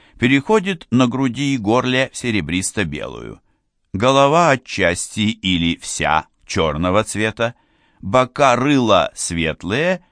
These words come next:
щёки тёмные. Две очень широкие чёрные косые полосы – проходят по всему туловищу и плавникам. Первая идёт от затылка к брюху, а вторая почти параллельно первой идёт далее назад,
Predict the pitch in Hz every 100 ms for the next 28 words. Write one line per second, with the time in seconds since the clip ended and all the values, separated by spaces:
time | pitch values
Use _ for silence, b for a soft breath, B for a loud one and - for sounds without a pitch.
0 | b - - 92 101 - 113 107 113 87
1 | 73 60 - - _ _ _ _ - 139
2 | 190 190 196 185 175 156 143 143 160 -
3 | 147 143 135 - 131 131 131 123 123 113
4 | - 110 - 110 92 82 71 71 73 87
5 | - 110 135 b b b - 107 98 165
6 | 202 185 147 139 98 95 123 - 98 101
7 | 110 117 - 120 - 92 87 92 90 85
8 | - 50 - _ _ b b b - 110
9 | 123 127 127 127 120 101 117 - - 101
10 | 82 98 - 107 101 85 87 73 76 80
11 | 73 69 92 131 - _ _ - 104 -
12 | 101 95 143 160 147 123 - 131 123 120
13 | 110 101 95 104 120 98 104 113 113 90
14 | 95 87 71 82 82 87 90 90 85 95
15 | 95 82 85 107 131 -